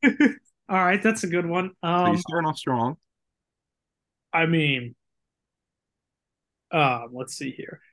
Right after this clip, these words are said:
Speaker 1: Well, because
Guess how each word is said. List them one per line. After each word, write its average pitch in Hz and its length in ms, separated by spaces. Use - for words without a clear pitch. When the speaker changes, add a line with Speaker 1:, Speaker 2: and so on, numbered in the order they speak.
Speaker 1:
Well, 202 360
because 196 380